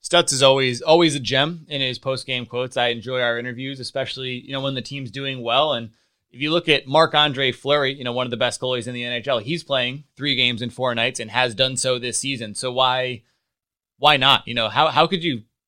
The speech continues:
really justify taking Cal out of the net with how well he played? He was terrific in all three games in four nights. Most of the Reign skaters, to Stutz's point, are playing three games in four nights. So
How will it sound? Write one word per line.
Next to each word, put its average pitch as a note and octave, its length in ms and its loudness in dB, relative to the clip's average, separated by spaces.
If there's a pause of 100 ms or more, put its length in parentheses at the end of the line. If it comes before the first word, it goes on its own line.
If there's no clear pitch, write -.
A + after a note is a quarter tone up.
(200)
really B2+ 260 -4
justify B2+ 460 0
taking B2+ 400 -6
Cal A#2+ 400 2
out B2+ 160 0
of C#3+ 60 0
the A#2+ 100 -2
net F#2+ 200 -10
with G#2+ 160 -14
how A2+ 140 0
well A2 160 0
he A2 140 -10
played? A#2+ 320 -6
He A#2+ 80 -8
was A#2 180 -10
terrific C3+ 440 -8
in A#2+ 60 -8
all A#2+ 180 -2
three C3+ 260 -8
games B2+ 400 -6 (420)
in D3 160 -4
four C3+ 300 -2
nights. A#2+ 300 -2
Most D#3 220 2
of D#3 80 2
the C3+ 80 0
Reign C3+ 280 -2
skaters, C3+ 580 -2
to B2+ 120 -10
Stutz's C#3 420 -4
point, A#2 260 -6
are G#2+ 80 -4
playing A#2 320 -4
three B2 180 -8
games A2+ 240 -6
in A2+ 80 -12
four A#2 240 -4
nights. G#2+ 280 -8
So A2 340 -2